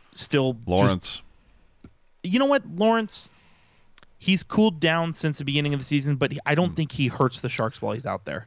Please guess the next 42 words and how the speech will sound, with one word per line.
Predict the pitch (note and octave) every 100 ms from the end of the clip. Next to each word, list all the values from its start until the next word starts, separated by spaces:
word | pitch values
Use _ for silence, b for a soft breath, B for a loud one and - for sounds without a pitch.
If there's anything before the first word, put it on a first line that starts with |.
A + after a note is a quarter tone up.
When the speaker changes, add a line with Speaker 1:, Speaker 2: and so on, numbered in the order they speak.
| _
Speaker 2:
Yeah, | A2 A2
but | F2 A2
he |
started | A2 D3 D3+ G#2+
off | G2
so | - - B2+ A2
hot. | A#2+ A2+
Those | A2+ -
two | - D#3
games | A#2 C3 G2+
in | F2
Prague, | A#2+ B2
he | G#2
was | F#2+ F2
like, | D#2
"Oh, | A#3 G3 F2+
who's | E2+ A3+ D3
this | F3
fucking | - A2+ - E2+
guy? | D#2+
This | E2+ D#3
is | A2
gonna | G2
work | F2+ G#2+
out | F#2+ -
well." | B2+ F2+
And | F2+
then | F#2
it's | F2
been | C2 - B B B B -
Speaker 1:
He's, | G3+ G3+ - -
he's | E3+ A3 G3
one | A3+
of | G#3
those | F#3+ E3
guys, | D#3 B2+
like | D#3 D#3+
I |
said, | D#3 D3 A#2+
you | B2
know, | B2 A2+
I, | B2 C3 C3 B2+